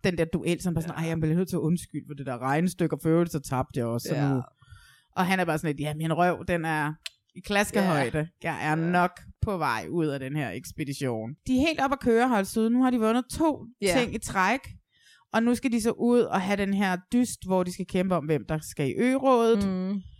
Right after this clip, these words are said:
Speaker 1: Og, øh, Kalipan, han er bare sådan lidt, "Okay, jeg tror, at, øh, mig, der snart står for skud."
Speaker 2: Ja.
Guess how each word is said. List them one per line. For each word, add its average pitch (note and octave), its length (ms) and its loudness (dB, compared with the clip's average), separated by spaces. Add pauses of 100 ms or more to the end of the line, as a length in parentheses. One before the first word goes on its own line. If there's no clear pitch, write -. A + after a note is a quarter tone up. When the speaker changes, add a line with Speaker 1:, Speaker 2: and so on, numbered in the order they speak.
(680)
Speaker 1:
Og, G3+ 540 6
øh, F3+ 180 4 (100)
Kalipan, A3+ 540 2
han G#3+ 280 0
er G3+ 60 2
bare F3+ 160 2
sådan F#3 140 -2
lidt, E3+ 160 -2
"Okay, F#3+ 460 0 (160)
jeg F#3+ 140 -6
tror, F3 240 -4
at, A2 140 -6 (160)
øh, B1 60 -12 (180)
mig, F#3 220 0
der C4+ 60 0
snart - 280 -8
står A3+ 160 -2
for A3+ 100 -4
skud." C#4 720 2
Speaker 2:
Ja. - 100 -4